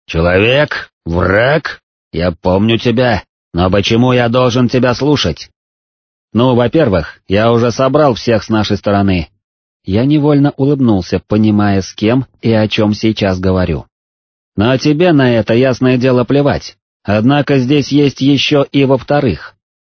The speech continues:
Ты знаешь, что скоро сюда вернётся Гецио?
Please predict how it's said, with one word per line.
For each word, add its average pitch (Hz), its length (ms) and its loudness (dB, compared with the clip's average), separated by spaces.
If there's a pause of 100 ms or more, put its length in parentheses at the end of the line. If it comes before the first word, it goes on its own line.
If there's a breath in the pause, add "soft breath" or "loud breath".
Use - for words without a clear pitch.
Ты 104 220 2
знаешь, 120 460 0
что - 240 -2
скоро 131 400 0
сюда 131 300 0
вернётся 131 500 0
Гецио? 101 520 -2